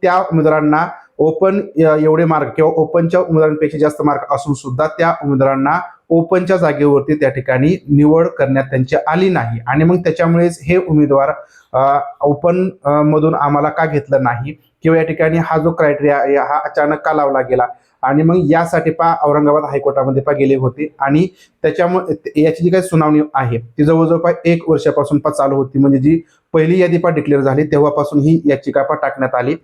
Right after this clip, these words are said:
आणि त्या याचिकेचाच आज या ठिकाणी हा निकाल घोषित करण्यात आला. आता या ठिकाणी म्हणजे, अ, असं, अ, कुठंही या ठिकाणी पा मेन्शन केलेलं नाही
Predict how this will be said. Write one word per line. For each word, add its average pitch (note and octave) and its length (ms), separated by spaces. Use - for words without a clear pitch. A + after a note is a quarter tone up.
आणि C#3 200
त्या D#3+ 220
याचिकेचाच D3 760
आज D3+ 300
या C#3 80
ठिकाणी C3+ 280
हा C3+ 160
निकाल C#3 400
घोषित E3 280
करण्यात A#2+ 280
आला. G#2 180
आता E3+ 160
या E3 60
ठिकाणी F3+ 320
म्हणजे, D#3 280
अ, C#3 40
असं, D#3 440
अ, E3+ 80
कुठंही F3 460
या E3+ 60
ठिकाणी E3 220
पा E3+ 120
मेन्शन D#3 400
केलेलं D3+ 380
नाही B2+ 340